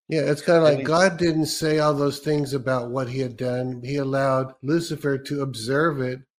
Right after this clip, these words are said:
Speaker 1: and then, then give it, state it back to God. "This is what I see you've done. You've done this with him. You've done that. You're making this out of him."
Speaker 2: Yeah, he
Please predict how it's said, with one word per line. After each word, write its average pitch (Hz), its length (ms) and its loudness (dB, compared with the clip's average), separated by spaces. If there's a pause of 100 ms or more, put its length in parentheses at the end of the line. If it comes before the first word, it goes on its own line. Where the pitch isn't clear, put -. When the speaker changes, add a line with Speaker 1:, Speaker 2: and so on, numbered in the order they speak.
(360)
Speaker 1:
and 135 220 -2
then, 143 380 0 (420)
then 135 240 -2
give 139 240 -2
it, 147 200 -6 (340)
state 165 500 -2
it 139 160 -2
back 143 240 -2
to 143 80 -8
God. 143 320 -4
"This 147 140 -8
is 165 120 -6
what 156 140 -2
I 147 80 -2
see 151 240 -8
you've 139 240 -6
done. 135 340 -4
You've 117 180 -10
done 120 240 -8
this 160 280 -4
with 156 160 -8
him. 151 180 -2
You've 123 200 -10
done 123 180 -8
that. 139 140 -6
You're 127 140 -6
making 123 440 -4
this 143 240 -6
out 143 160 -2
of 135 140 -6
him." 135 160 -4
Speaker 2:
Yeah, 185 280 4
he 147 120 0